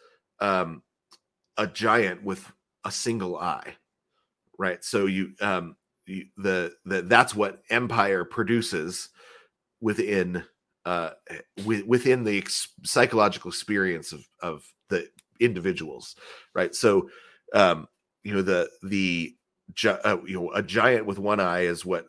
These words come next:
uh, uh, Odysseus, um, he gets trapped on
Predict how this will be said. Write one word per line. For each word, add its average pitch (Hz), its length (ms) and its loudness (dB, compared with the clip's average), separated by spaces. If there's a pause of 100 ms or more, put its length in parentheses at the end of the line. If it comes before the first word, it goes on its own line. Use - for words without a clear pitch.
uh, 87 80 -8 (220)
uh, 98 140 2 (300)
Odysseus, 104 800 -2 (500)
um, 87 320 0 (140)
he 98 100 -14
gets 98 200 -8
trapped 110 340 4
on 90 320 -2